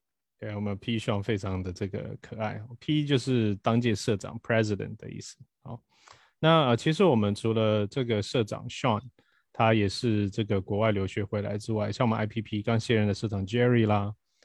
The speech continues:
啊，还有是像 Jennifer 啊，就是我们很多的舍友其实英文程度都不错，哦，所以我们都共同认为，我们应该要把我们在海外所学的一些专长再回来贡献给台湾，希望可以跟台湾一起加油，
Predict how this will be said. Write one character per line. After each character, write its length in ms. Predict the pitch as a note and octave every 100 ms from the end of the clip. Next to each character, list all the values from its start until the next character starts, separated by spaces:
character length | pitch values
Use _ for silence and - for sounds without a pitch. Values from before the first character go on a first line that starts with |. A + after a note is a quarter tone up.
| _ _ -
啊， 140 | G2+
还 180 | G#2 A2+
有 260 | G#2+ G2
是 360 | F#2+ - G#2+ A2
像 280 | G2+ A#2 G2+
Jennifer 520 | A#2 A#2 A2 - G2+
啊， 220 | F#2+ F#2+
就 100 | G#2
是 160 | C#3+ D3+
我 80 | B2
们 160 | A#2
很 160 | A2+ G#2+
多 160 | C#3
的 120 | D3 B2
舍 200 | - B2
友 160 | G2
其 200 | G2 G#2
实 60 | G#2+
英 100 | A2+
文 100 | G2
程 160 | G2
度 80 | G2+
都 100 | G2+
不 120 | G2
错， 360 | G#2+ - - C3+
哦， 160 | - A#2+
所 160 | - B2
以 60 |
我 60 | A#2
们 200 | G2 F#2+
都 160 | A#2+
共 240 | A#2 B2 G#2+
同 240 | G2 G2+
认 160 | A2 G2+
为， 320 | G#2 - A#2+ _ _ _ _ _
我 100 | G#2
们 220 | G2+ G2
应 140 | A#2 A#2
该 140 | A2
要 120 | A2
把 160 | G2+ F#2+
我 60 |
们 120 | F#2+ F#2
在 140 | A2
海 160 | A2+ G#2+
外 180 | A2+
所 280 | B2 - -
学 500 | - - G2 F2+ F#2+ - _ _ _ -
的 100 | G2
一 80 |
些 160 | G#2+ A2
专 260 | - A2 A#2
长 320 | - A2+ A2
再 140 | A2
回 140 | - G2
来 100 | F#2+
贡 260 | - G#2
献 220 | F#2+ G#2
给 140 | G#2 -
台 200 | - G2+
湾， 280 | - - B2
希 160 | - G#2+
望 140 | G2+
可 100 | G#2
以 120 | G2
跟 120 | G2+
台 200 | G2 G2
湾 200 | F#2 F#2+
一 120 | G2 G2
起 280 | - A2+ A2+
加 240 | G#2 G#2
油， 200 | G#2+ B2